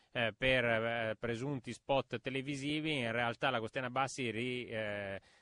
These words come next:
accreditava allo stesso Prosperini gran parte,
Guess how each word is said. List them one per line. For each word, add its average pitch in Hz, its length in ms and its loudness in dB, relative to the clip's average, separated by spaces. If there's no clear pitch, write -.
accreditava 117 1040 0
allo 113 200 -4
stesso 123 300 -6
Prosperini 127 640 -2
gran 113 260 0
parte, 123 460 2